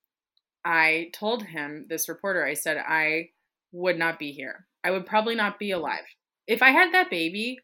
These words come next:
I, who knows what might have happened in that relationship." Like, I'm, it is a huge deal.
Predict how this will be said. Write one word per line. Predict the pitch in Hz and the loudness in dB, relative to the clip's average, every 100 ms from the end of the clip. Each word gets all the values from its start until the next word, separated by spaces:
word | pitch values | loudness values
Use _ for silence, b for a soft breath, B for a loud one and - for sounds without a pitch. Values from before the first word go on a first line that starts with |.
| - | 0
I, | 214 214 - - - - - | 2 0 -6 -20 -20 -8 0
who | 285 | 2
knows | 294 302 | 4 2
what | 254 202 | 0 -2
might | 190 | -4
have | 180 | -2
happened | 156 156 143 131 160 | -4 -4 -8 -12 -12
in | 151 | -10
that | 143 | -10
relationship." | - 131 - 139 - - - _ 180 | -10 -10 -10 -12 -14 -16 -20 _ -4
Like, | 180 - _ _ _ _ _ _ _ _ _ _ _ _ _ - | -2 -4 _ _ _ _ _ _ _ _ _ _ _ _ _ -2
I'm, | 196 226 214 - | 0 2 -2 -4
it | 240 233 | -2 -2
is | 202 | -2
a | |
huge | 180 - 220 214 208 175 170 | -6 -8 -4 -2 -2 -4 -6
deal. | 160 131 101 - | -6 -6 -8 -14